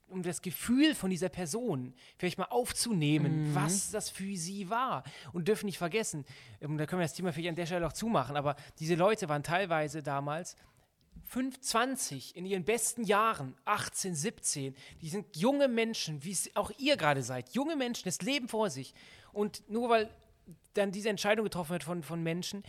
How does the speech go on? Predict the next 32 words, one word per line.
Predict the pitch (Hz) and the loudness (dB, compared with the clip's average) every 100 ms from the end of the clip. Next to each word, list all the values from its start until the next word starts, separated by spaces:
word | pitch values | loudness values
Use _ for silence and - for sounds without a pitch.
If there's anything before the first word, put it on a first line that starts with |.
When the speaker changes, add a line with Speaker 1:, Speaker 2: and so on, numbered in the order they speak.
| 139 - | -16 -8
Speaker 1:
jetzt | 160 - | -6 -4
einen | |
Krieg | - 220 | -4 -2
anzuzetteln | 196 190 - 180 208 | -2 -2 -4 -2 -2
oder | 185 165 165 | -2 -2 -2
irgendwie | 180 170 | -4 -2
seine | 170 170 | -2 -2
Ideologie | 185 180 165 143 | -2 -2 -2 0
durchzudrücken, | 202 170 - 143 151 185 - - | 0 0 -2 -4 -6 -6 -12 0
ist | 214 233 | 2 4
das | - | 4
Leben | 170 226 220 185 | 6 6 4 -4
versaut. | - 139 147 | -4 -4 0
Speaker 2:
Ja, | 156 | 0
ja. | 156 - - - | 0 -4 -4 0
Speaker 1:
Dir | 160 | 6
werden | 185 196 202 | 8 8 6
deine | 175 165 160 196 | 2 4 0 -4
<clears throat> | 165 | -8
Familienmitglieder | - 165 208 277 262 254 254 254 | -2 2 4 4 2 0 4 6
genommen, | 247 247 262 - - | 6 4 2 -2 -2
du | - | 2
musst | 202 - | 4 2
in | 196 | -2
den | - | 0
Krieg | 226 254 | -2 -2
oder | 208 180 | 0 0
wenn | 165 | 2
nicht, | 190 214 | 0 0
dann | 190 | 2
Speaker 2:
Ja, | 160 170 151 147 | 4 4 2 -6
ja. | 143 143 | -6 -6